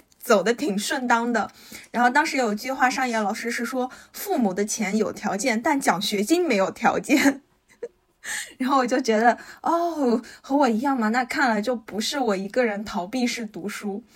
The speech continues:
然后第二个是他在讲，是铃木跟他说，就是我们说女性除了结婚以外的互助选项很少，尤其是四十岁过后，身边的人如果都结婚，就会觉得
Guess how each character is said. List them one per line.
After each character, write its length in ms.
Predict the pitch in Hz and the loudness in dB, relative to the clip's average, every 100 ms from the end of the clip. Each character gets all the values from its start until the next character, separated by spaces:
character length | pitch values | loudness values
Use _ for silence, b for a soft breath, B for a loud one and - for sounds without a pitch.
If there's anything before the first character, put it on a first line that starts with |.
| B B B B | B B B B
然 100 | 226 | -2
后 60 | 269 | 0
第 160 | 269 339 | 2 2
二 160 | 320 | 2
个 140 | 233 240 | 0 -6
是 320 | - 254 240 b _ | -4 -4 -4 b _
他 180 | 285 277 | 0 2
在 200 | 320 320 | 2 0
讲， 440 | 214 220 190 214 - _ _ _ | 0 -2 0 -6 -16 _ _ _
是 220 | - 330 277 | -8 -4 -2
铃 180 | 180 | -2
木 260 | 196 294 262 | -2 -2 -2
跟 160 | 262 277 | -2 -2
他 160 | 277 | -2
说， 240 | 277 269 262 | -2 -2 -2
就 140 | 262 | -2
是 100 | 277 | -4
我 120 | 240 | -4
们 140 | 185 202 | -6 -8
说 200 | 240 226 | -4 0
女 200 | 214 170 | 0 -2
性 300 | - 254 220 | -4 -2 -2
除 220 | 220 196 | -4 -2
了 100 | 214 | -2
结 200 | 214 180 | -2 -6
婚 240 | 208 226 | -2 -2
以 80 | 208 | 0
外 160 | 196 208 | 2 0
的 100 | 202 | 0
互 220 | - 240 | -4 -4
助 160 | 220 214 | -2 -4
选 200 | 220 208 | -4 -6
项 220 | 214 214 | -2 -2
很 140 | 165 | -2
少， 240 | 214 202 180 | -2 -2 0
尤 120 | 202 | -2
其 280 | 208 196 202 | -2 -4 -4
是 400 | 220 233 214 202 B - | -6 -6 -6 -6 B -12
四 180 | - 262 | -6 -4
十 160 | 202 | -4
岁 180 | 208 240 | -4 -6
过 220 | 214 240 | 2 2
后， 320 | 240 269 202 B B | 4 2 2 B B
身 220 | - 262 | -6 0
边 160 | 277 269 | 0 2
的 80 | 226 | 2
人 120 | 208 | 0
如 120 | 226 233 | 0 -2
果 140 | 214 | -2
都 160 | 233 262 | -2 -2
结 220 | - 196 | -2 -2
婚， 180 | 233 240 | 0 -2
就 100 | 262 | -2
会 120 | 262 | -2
觉 220 | 220 202 | -2 -4
得 240 | 214 214 | 0 -2